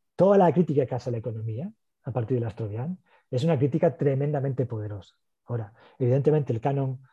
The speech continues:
eh, postclásico lo que hace es introducir todos esos elementos que han quedado fuera y Greber también lo, también lo, también lo, lo va a tener en cuenta, lo va a hacer.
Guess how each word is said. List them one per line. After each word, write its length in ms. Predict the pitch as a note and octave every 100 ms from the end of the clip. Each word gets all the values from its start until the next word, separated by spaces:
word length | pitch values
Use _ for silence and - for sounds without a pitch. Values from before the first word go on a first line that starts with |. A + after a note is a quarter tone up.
| _ _ -
eh, 100 | A2+
postclásico 800 | C#3 B2 D3 C#3 - D3+ E3 E3
lo 160 | B2+
que 80 | C3
hace 140 | A#2
es 80 | C3+
introducir 500 | C3 A#2 A2+ C3 F3+
todos 220 | C#3 A2
esos 240 | A#2 A#2 A2
elementos 420 | A#2 A#2 A2+ A2+ - _ _
que 80 |
han 80 | B2
quedado 260 | B2 A#2+ A2+
fuera 500 | - D#3 C3+ - _ _
y 100 | F#3
Greber 320 | D3+ D#3+ F3 E3
también 300 | C#3+ C#3+ C#3
lo, 280 | C3 A#2 A#2 - _ _ _ _ _ _ _ -
también 300 | A#2+ C3 C3
lo, 280 | B2 A#2 - _ _
también 260 | - B2 B2+
lo, 260 | C3 A#2+ A#2+
lo 120 | A#2+
va 80 | B2+
a 60 |
tener 200 | B2+ A#2
en 80 | A2+
cuenta, 300 | B2+ A#2 A2
lo 80 | A2
va 80 | A#2+
a 40 |
hacer. 300 | - A#2+ G#2